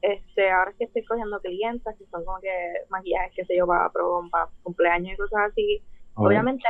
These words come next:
Speaker 1: en mí, pues, me hago como que cosplays, diferentes cosas, pero en verdad no sé, porque es que yo tengo esta <laughs> frustración mía interna que yo quiero ser buena en todo, como que en todas las áreas. Pero todavía no he
Speaker 2: Ok.
Speaker 1: encontrado esa área específica que yo digo,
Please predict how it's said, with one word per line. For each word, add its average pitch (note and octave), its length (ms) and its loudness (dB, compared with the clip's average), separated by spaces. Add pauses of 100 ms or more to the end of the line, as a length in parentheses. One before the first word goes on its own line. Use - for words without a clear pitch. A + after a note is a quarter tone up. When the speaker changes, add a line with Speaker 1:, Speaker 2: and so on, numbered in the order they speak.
Speaker 1:
en G#3+ 80 -2
mí, B3 200 2
pues, A3+ 160 2
me G#3+ 140 -2
hago F3 240 2
como G#3 180 -4
que G#3 140 0
cosplays, F3+ 880 0
diferentes F3 440 -8
cosas, G#3+ 460 -2
pero F3+ 380 2 (1200)
en A#3 140 4
verdad B3+ 240 6
no A#3+ 160 2 (160)
sé, F3+ 300 2
porque G#3+ 340 0
es A3 120 -4
que C4+ 120 0
yo C4+ 120 -2
tengo C#4 240 -8
esta C#4 240 -8
<laughs> - 40 -20
frustración - 800 0
mía A#3 200 2
interna G3+ 460 2
que F3 100 2
yo F3+ 100 6
quiero G#3+ 200 0
ser A#3+ 160 0
buena A3+ 200 4
en G3+ 120 -8
todo, E3+ 320 4
como F3 140 -6
que F3 80 -6
en F3 100 -8
todas E3+ 200 0
las F#3 140 0
áreas. - 320 -4 (600)
Pero G#3 280 4
todavía A#2 320 6
no A2+ 60 8
he - 40 4
Speaker 2:
Ok. - 60 0
Speaker 1:
encontrado B3+ 440 -4
esa C#4 220 -8
área A#3+ 120 -4
específica C4 600 -2
que G3 100 -2
yo F#3 100 2
digo, F#3+ 140 -4